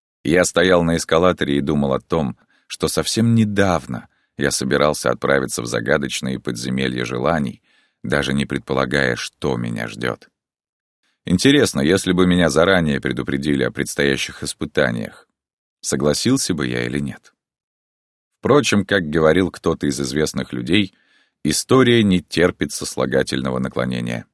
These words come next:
Что толку рассуждать о том, что могло бы быть? Нужно думать о том, как справиться не с потенциальными, а с реально существующими проблемами. Раньше я всегда возвращался к братьям,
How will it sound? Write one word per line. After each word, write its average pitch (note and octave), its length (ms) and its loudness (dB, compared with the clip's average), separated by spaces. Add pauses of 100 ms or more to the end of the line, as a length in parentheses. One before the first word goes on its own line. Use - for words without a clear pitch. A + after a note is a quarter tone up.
(600)
Что - 240 0
толку G#2+ 380 4
рассуждать C#2+ 500 0
о C#2+ 80 0
том, D#2 240 2
что - 240 0
могло D#2 500 0
бы A#1+ 200 -6
быть? - 440 -12 (600)
Нужно C2+ 340 -4
думать B1+ 300 -4
о B1+ 80 -2
том, C2 340 -2 (240)
как - 180 -2
справиться C2 560 -2
не C2 120 -2
с - 80 -8
потенциальными, C2+ 920 -4 (340)
а A#1+ 120 -4
с - 100 -4
реально C#2+ 460 0
существующими A#1+ 840 -8
проблемами. A#1 600 -8 (720)
Раньше G#2+ 380 0
я G2 100 2
всегда F#2 320 2
возвращался E2 640 0
к B1+ 40 -10
братьям, C#2+ 600 -2